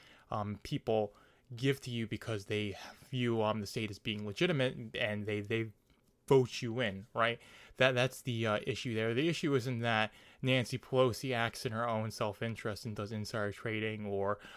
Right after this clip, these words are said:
Bob Menendez accepts bribes. Is the fact that they are in positions of power where when they do those sorts of things, um, it ripples out and it degrades the position of the average person through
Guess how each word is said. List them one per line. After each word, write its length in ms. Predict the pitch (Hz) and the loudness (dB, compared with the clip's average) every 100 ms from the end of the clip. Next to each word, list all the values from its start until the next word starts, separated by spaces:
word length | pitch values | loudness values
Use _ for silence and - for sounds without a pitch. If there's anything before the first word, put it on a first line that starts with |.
| - | -2
Bob 240 | 120 113 113 | 2 2 2
Menendez 640 | 113 113 117 113 107 107 | 0 0 0 0 -2 -4
accepts 400 | 127 - 113 95 | -8 -6 -8 -8
bribes. 520 | - 117 110 110 104 | -2 2 2 0 -2
Is 100 | 117 | -8
the 80 | 110 | -6
fact 300 | - 117 110 | -2 -2 0
that 160 | 120 - | -2 0
they 140 | 117 | 0
are 240 | 127 117 120 | 2 4 4
in 100 | 110 | 2
positions 460 | 110 127 120 117 | 2 0 0 -4
of 100 | 107 | -6
power 280 | - 110 113 | -4 2 2
where 240 | 110 113 107 | 4 2 2
when 160 | 117 | -2
they 80 | 107 | -4
do 240 | 101 131 | -2 2
those 200 | 135 123 | 4 2
sorts 260 | - 123 - | 2 -4 -4
of 80 | 107 | -6
things, 420 | 127 110 107 - - - - | -2 0 -2 -6 -14 -20 -6
um, 260 | - 107 123 | -2 -2 -2
it 160 | 120 113 | -4 -2
ripples 420 | 123 127 113 110 - | -2 0 0 -2 -2
out 320 | 127 120 127 - - - | 0 0 0 -6 -20 -12
and 160 | 117 110 | -8 -6
it 100 | 104 | -4
degrades 720 | 113 117 117 117 117 107 104 | -4 -4 -2 2 0 -2 -6
the 300 | - 110 110 | -6 -4 -4
position 480 | - 113 113 107 123 | -6 -6 -4 -4 -4
of 120 | 107 | -6
the 120 | 104 | -4
average 360 | 104 107 104 - | -2 -2 -4 -4
person 380 | 117 104 - 98 | -2 -2 -4 -10
through 320 | - 117 110 | -6 -6 -6